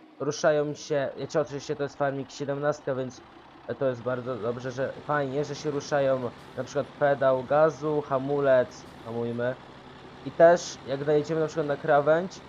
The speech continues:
e, to wszystko się rusza, na przykład po prostu jak jest, e, chodzi o to, że po prostu jakby jest, siedzenie miało, e, nie pamiętam jak to się nazywało, ale po prostu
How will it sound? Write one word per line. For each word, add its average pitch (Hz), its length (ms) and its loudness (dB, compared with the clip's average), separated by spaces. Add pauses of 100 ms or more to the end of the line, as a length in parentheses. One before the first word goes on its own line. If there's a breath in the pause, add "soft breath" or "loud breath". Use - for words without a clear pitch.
(680)
e, 131 500 2
to 170 100 2
wszystko 175 300 -8
się 170 180 -4
rusza, 170 260 0
na 160 100 2
przykład 165 260 0
po 170 60 -2
prostu 170 200 -4
jak 160 180 -2
jest, 160 200 -6 (540)
e, 123 340 -2
chodzi 160 280 -2
o 156 100 0
to, 156 140 -4
że 143 100 -8
po 139 100 -4
prostu 147 420 -4
jakby 127 480 -2
jest, 117 720 -4
siedzenie 139 400 -4
miało, 117 640 0 (720)
e, 101 280 -2
nie 117 80 -8
pamiętam 135 300 -4
jak 113 80 -6
to 123 100 -10
się 123 120 -10
nazywało, 110 580 -2
ale 107 180 -4
po 98 100 -12
prostu 104 460 -10